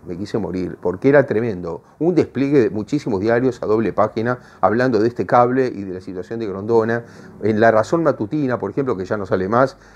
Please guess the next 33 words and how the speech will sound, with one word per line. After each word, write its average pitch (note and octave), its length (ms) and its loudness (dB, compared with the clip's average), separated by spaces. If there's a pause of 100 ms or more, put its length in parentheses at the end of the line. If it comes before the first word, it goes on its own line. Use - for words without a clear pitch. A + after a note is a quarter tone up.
(160)
el G2+ 140 -4
columnista A2+ 440 -2
Carlos C3+ 260 2
Bonelli, B2 440 2
por G2+ 220 -4
ejemplo, C3 320 -4
escribió G#2+ 400 0
una A2+ 260 0
columna G#2+ 380 0
durísima B2 600 0
donde F#2+ 380 -2
se - 100 -6
basaba F2+ 320 2
en G2+ 100 -2
el F#2+ 60 -6
cable A#2+ 300 2
para F#2+ 180 -4
decir, A#2 320 -6 (260)
"Yo C#3 120 2
le A#2 100 2
digo C3 200 2
a - 20 0
usted, B2+ 300 2
Grondona, A#2+ 580 2
que G#2 100 -4
la F2 120 -6
dictadura A2+ 540 0
de G2 100 -4
Pinochet G#2 480 -2
y F#2 80 -6
bla, G#2+ 160 0
bla, F#2+ 140 -2
bla". A#2+ 260 0